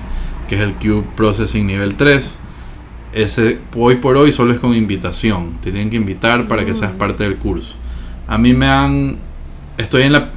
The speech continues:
Speaker 1: en la piscina, por decirlo así,
Speaker 2: <laughs>
Speaker 1: para que me inviten. Espero que me inviten pronto.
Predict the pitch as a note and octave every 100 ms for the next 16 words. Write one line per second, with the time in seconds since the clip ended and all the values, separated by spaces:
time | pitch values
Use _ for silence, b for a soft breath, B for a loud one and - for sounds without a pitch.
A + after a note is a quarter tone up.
0 | - G#2+ G#2+ G#2+ - C#3+ B2 A2+ G#2+ F#2+
1 | A2+ A2+ G#2+ C#3 D3 - - G#2+ G2+ G2
2 | G2 G2 G#2+ D3+ E3 C#3 C3+ B2 - G#2
3 | G#2+ G2+ G2 G2+ G#2+ G2 C3+ C#3 A#2 A2+